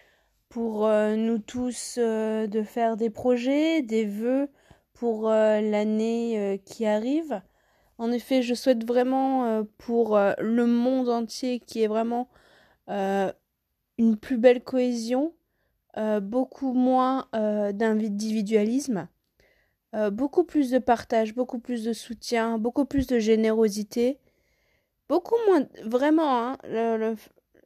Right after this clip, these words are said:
que le terme individualité, égoïsme soit oublié. Que les gens se rendent compte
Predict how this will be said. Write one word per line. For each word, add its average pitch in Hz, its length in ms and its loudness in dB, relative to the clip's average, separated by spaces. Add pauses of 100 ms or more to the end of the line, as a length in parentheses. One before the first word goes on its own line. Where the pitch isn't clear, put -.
(200)
que 262 100 -2
le 254 160 4
terme 277 560 2
individualité, 247 1120 2 (600)
égoïsme 247 840 0 (720)
soit 254 300 0
oublié. 214 480 -2 (1040)
Que 233 80 -4
les 226 180 2
gens 262 200 -2
se 262 140 0
rendent 226 340 2
compte 285 520 0